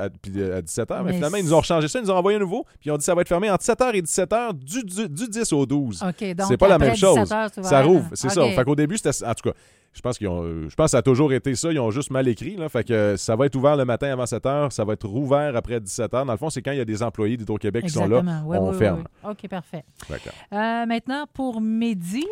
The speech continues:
Speaker 2: est-ce qu'on a une idée de, de quoi on va parler ?
Speaker 1: Oui, on s'en
Speaker 2: Ok.
Speaker 1: va du côté de Lac-Sainte-Marie. Il y a, euh,
Speaker 2: Ah.
Speaker 1: s-, plusieurs endroits où, euh, ben, on sait qu'à Lac-Sainte-Marie, il y a beaucoup de piétons, il y a beaucoup de cyclistes, il y a beaucoup de monde, euh, qui se promène en général. Euh, donc, on veut revoir certaines intersections, certaines limites de chemin. On veut, euh, demander au, au ministère des Transports du Québec de diminuer la limite de vitesse sur certains chemins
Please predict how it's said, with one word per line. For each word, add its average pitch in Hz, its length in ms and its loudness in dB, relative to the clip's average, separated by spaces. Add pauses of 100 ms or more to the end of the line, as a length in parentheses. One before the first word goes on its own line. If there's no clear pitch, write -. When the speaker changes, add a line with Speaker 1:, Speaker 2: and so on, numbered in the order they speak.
Speaker 2:
est-ce 226 140 -6
qu'on 220 160 -2
a 240 60 -2
une 226 100 -2
idée 220 320 -2
de, 196 160 -4
de 175 140 -6
quoi 190 140 -6
on 185 40 -6
va 175 100 -4
parler ? 143 300 -6
Speaker 1:
Oui, 220 260 2
on 175 80 2
s'en 147 120 2
Speaker 2:
Ok. 147 80 2
Speaker 1:
va 240 60 0
du 277 60 -6
côté 147 240 2
de 170 60 -2
Lac-Sainte-Marie. 147 720 0
Il 175 60 -2
y 143 80 4
a, 147 60 6
euh, 143 340 4
Speaker 2:
Ah. - 20 6
Speaker 1:
s-, - 220 0
plusieurs 151 360 -2
endroits 147 380 2
où, 127 280 2
euh, 110 140 4
ben, 101 140 0
on 98 60 0
sait 117 120 -6
qu'à 127 140 2
Lac-Sainte-Marie, 113 460 0
il 147 60 2
y 139 40 6
a 123 40 4
beaucoup 107 200 0
de - 60 -4
piétons, 156 480 4
il 139 60 4
y 127 40 8
a - 20 8
beaucoup 113 220 -4
de - 60 -10
cyclistes, 156 500 -2
il 131 40 -2
y - 20 2
a 120 40 -2
beaucoup 117 220 -4
de 151 80 -4
monde, 139 340 -2
euh, 117 60 -2
qui - 140 -10
se - 80 -12
promène 127 380 0
en 117 100 2
général. 120 600 4
Euh, 110 160 4
donc, 113 300 0
on 110 160 4
veut 113 140 0
revoir 131 340 2
certaines 147 340 -6
intersections, 123 540 -4
certaines 147 300 -4
limites 135 300 -4
de 113 140 0
chemin. 139 240 -6
On 131 80 0
veut, 131 280 0
euh, 101 260 2
demander 107 320 -2
au, 139 80 0
au 95 340 -2
ministère 98 320 -2
des 123 60 -12
Transports 107 340 -2
du - 60 -12
Québec 113 260 0
de 104 200 4
diminuer 120 380 -2
la 131 100 4
limite 113 260 0
de 107 80 0
vitesse 107 300 -2
sur 110 160 -8
certains 110 360 -4
chemins 110 220 -6